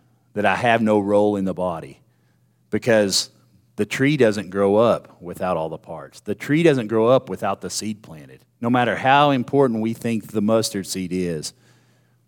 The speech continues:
it grows into a strong tree. If you're here this morning and you have any need that the church can help you with,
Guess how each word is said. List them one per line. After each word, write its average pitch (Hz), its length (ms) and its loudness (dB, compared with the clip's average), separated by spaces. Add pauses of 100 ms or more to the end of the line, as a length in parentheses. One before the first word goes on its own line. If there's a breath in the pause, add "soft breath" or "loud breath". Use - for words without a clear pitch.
(120)
it 95 120 -6
grows 101 300 -2
into 92 220 -2
a 82 60 -6
strong 87 380 -8
tree. 80 360 -10 (2250)
If - 80 -12
you're 143 140 4
here 143 80 8
this 127 160 -2
morning 135 500 4 (160)
and 113 160 -2
you 120 120 -2
have 123 200 4
any 117 220 0
need 113 240 -2
that 110 140 -6
the 101 80 -12
church 117 360 0
can 110 120 -6
help 110 220 0
you 117 120 -4
with, 120 560 0